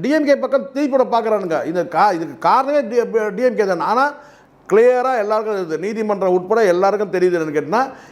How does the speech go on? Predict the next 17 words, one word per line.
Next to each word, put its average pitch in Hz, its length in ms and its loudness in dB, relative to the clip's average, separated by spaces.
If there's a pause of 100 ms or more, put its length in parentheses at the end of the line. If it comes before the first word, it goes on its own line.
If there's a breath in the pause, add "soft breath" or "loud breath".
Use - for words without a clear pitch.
இங்க 170 260 2
வந்து 202 380 0
விஜய் 220 440 0
காலதாமதமா 202 880 0
வந்து 175 440 0
அந்த 180 320 -2
கூட்டத்தை 202 480 0
நெருக்கடியை 190 540 2
ஏத்துனது 165 280 -4
தான். 175 240 0 (520 soft breath)
அதிகாரிகள் 220 540 2
தரப்புல 196 500 -2 (100)
கிளியரா 226 320 2
இருக்கு, 190 200 -4
வி-, 180 260 0
விளக்கம் 196 300 0
இருக்கு. 151 460 -6